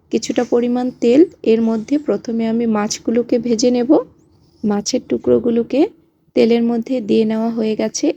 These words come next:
এবার এগুলোকে ভেজে নিতে হবে। চুলো জালটাকে এই পর্যায়ে আমি মিডিয়ামে রেখে দিয়েছি। মাছগুলোকে কিন্তু অনেক কড়া করে ভেজে নেব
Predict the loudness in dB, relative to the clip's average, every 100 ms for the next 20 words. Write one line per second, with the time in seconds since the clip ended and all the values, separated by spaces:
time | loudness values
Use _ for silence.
0 | -4 -4 -2 -2 -2 -2 -2 0 -2 -2
1 | _ _ _ -4 0 2 2 0 -2 -2
2 | 0 0 0 -2 -4 -2 -2 -2 -2 -4
3 | -4 -6 -4 -2 -2 -2 -2 -2 -2 0
4 | 0 -2 -2 -10 -18 -4 -2 0 0 0
5 | 2 0 -2 -4 -2 -4 2 2 2 -2
6 | _ _ _ _ -4 -4 -2 -2 -2 -2
7 | -4 -4 -4 -2 -2 -4 -2 -2 -2 -2
8 | -2 -2 -2 -2 -2 -2